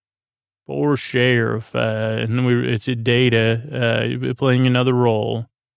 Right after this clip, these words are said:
He goes, "Was my pie a little too tough?" Uh, he laughs. He's chewing out a piece of straw and, uh, eating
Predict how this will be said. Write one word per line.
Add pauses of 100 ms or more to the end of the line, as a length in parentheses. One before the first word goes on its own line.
(420)
He
goes,
"Was
my
pie
a
little
too
tough?"
Uh,
he
laughs.
He's
chewing
out
a
piece
of
straw (680)
and,
uh,
eating